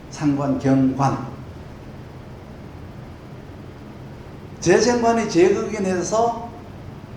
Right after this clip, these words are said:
정인을 쓰지 못하니까 내가 실력이 없는 것이고,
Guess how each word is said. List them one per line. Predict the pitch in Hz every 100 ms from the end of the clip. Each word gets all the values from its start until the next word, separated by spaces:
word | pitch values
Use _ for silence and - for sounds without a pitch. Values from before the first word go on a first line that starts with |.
| - - -
정인을 | 156 175 240 240 202
쓰지 | - 226 220 226
못하니까 | 202 175 - 190 190 190 175
내가 | 147 151 175
실력이 | 165 - 208 208 208 202 180
없는 | 165 180 185 185
것이고, | 156 127 139 135 143 143 - -